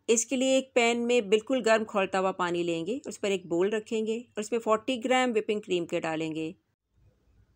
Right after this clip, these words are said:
दो ड्रॉप्स इसमें जेल फूड कलर के ऐड करेंगे और इसे मिक्स करेंगे। अब इसमें हंड्रेड ग्राम व्हाइट चॉकलेट चिप्स के डालेंगे। चॉकलेट डालने के बाद कुछ सेकंड्स के लिए वेट करेंगे ताकि चॉकलेट स्टीम से मेल्ट हो जाए।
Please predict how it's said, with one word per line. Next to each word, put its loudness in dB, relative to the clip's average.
दो 8
ड्रॉप्स 2
इसमें 0
जेल 4
फूड -4
कलर -2
के -4
ऐड 0
करेंगे -2
और -2
इसे -4
मिक्स -4
करेंगे। -2
अब 6
इसमें 0
हंड्रेड 4
ग्राम 6
व्हाइट 2
चॉकलेट 0
चिप्स -4
के -2
डालेंगे। 0
चॉकलेट 2
डालने 2
के 2
बाद 0
कुछ -6
सेकंड्स -4
के -4
लिए 4
वेट 2
करेंगे -2
ताकि -2
चॉकलेट -2
स्टीम 0
से -2
मेल्ट -2
हो 0
जाए। -4